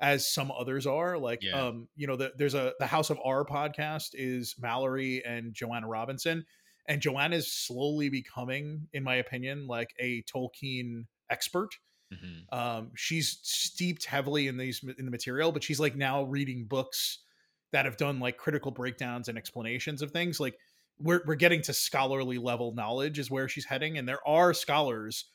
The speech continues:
Speaker 1: and people who have P H Ds
Speaker 2: Oh,
Speaker 1: in
Speaker 2: sure.
Speaker 1: Tolkien.
Speaker 2: Yeah.
Speaker 1: Um,
Speaker 2: Fluent
Speaker 1: so
Speaker 2: in
Speaker 1: it just
Speaker 2: Elvish and
Speaker 1: feels,
Speaker 2: everything.
Speaker 1: yeah, it feels to me very similar to what you're saying, which is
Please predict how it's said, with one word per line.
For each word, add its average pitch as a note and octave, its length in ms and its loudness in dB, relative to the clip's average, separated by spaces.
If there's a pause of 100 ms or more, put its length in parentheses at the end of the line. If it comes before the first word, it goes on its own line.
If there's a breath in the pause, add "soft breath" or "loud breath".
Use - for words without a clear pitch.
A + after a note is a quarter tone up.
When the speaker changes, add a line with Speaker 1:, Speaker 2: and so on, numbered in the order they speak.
(380 soft breath)
Speaker 1:
and C#3 200 2
people C#3 200 -2
who C#3 120 2
have C3 200 2
P C#3 160 0
H - 200 -6
Ds C3+ 440 -4
Speaker 2:
Oh, C3+ 60 -2
Speaker 1:
in C3 60 -4
Speaker 2:
sure. C3+ 260 -2
Speaker 1:
Tolkien. F#2+ 260 -12 (420)
Speaker 2:
Yeah. D#2+ 180 -10 (260)
Speaker 1:
Um, A#2 540 -4
Speaker 2:
Fluent G#2 260 -6
Speaker 1:
so C3 240 2
Speaker 2:
in F#2+ 160 -6
Speaker 1:
it D#3 100 -4
just E3+ 180 0
Speaker 2:
Elvish - 140 -4
and F3 60 -2
Speaker 1:
feels, E3+ 240 4
Speaker 2:
everything. F2 180 -6 (240)
Speaker 1:
yeah, D#3 200 4
it B2+ 60 -4
feels F3+ 240 2
to E3+ 100 -4
me D#3 220 0
very C#3 260 0
similar C3+ 340 0
to B2 60 0
what B2 140 -4
you're B2 120 -4
saying, A#2+ 340 -2
which A2+ 140 -6
is B2 160 -6